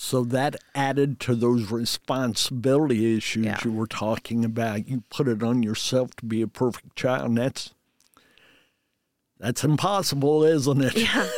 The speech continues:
Speaker 1: <laughs>
Speaker 2: very much
Speaker 1: Regardless
Speaker 2: so.
Speaker 1: of how we try, and sometimes we don't recognize it until we look
Speaker 2: Mm-hmm.
Speaker 1: back. How did that play out? In what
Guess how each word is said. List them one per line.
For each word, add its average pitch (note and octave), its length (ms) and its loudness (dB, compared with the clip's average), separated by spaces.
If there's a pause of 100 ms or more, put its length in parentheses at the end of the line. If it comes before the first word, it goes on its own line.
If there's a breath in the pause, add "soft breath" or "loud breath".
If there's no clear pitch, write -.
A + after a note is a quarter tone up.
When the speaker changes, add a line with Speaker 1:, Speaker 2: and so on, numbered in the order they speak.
(100)
Speaker 1:
<laughs> - 40 -8
Speaker 2:
very C#4+ 200 2
much G3 140 0
Speaker 1:
Regardless D#3+ 360 4
Speaker 2:
so. C#3 100 2
Speaker 1:
of C3+ 120 2
how D3 200 0
we D3 220 2
try, D#3 420 0
and A#2+ 180 2
sometimes C3 560 2
we B2 140 2
don't C3 260 2
recognize C3 880 2
it B2+ 200 2
until C3 340 0
we A#2 220 4
look A2 400 0
Speaker 2:
Mm-hmm. B2 160 -16
Speaker 1:
back. G2 480 -2 (640 loud breath)
How - 120 0
did E3 240 2
that D3 260 -2
play C#3+ 360 2
out? - 280 -8
In C#3 220 4
what D3+ 200 2